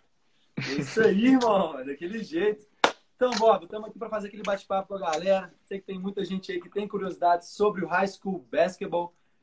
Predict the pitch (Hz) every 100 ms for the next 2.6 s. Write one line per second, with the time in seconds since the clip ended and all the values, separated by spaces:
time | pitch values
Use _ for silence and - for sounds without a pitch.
0 | - 208 208 196 208 190 - 202 202 185
1 | 170 226 220 190 185 180 170 165 165 -
2 | 160 143 143 170 185 -